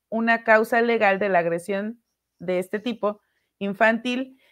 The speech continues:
que resultó en la lesión del demandante. Por eso ellas tienen derecho a solicitar esta justicia a través de, de la demanda,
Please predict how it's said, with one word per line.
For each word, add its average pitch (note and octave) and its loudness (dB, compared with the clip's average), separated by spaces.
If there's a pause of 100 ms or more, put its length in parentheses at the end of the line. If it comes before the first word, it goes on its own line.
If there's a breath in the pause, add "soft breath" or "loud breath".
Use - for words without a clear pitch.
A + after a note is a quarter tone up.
(120)
que A3+ 4
resultó G#3+ 0
en A3+ -2
la G3 0
lesión F#3+ -4
del F#3 0
demandante. F#3 -2
Por A3+ 2
eso D4 4
ellas A#3+ 0
tienen A3 -4
derecho G3 -4
a G#3 -8
solicitar F#3 -2
esta F#3 -2
justicia F#3 -6
a F3 -2
través F3 0
de, F3 -4
de F3 -2
la D#3+ 2
demanda, F#3 -2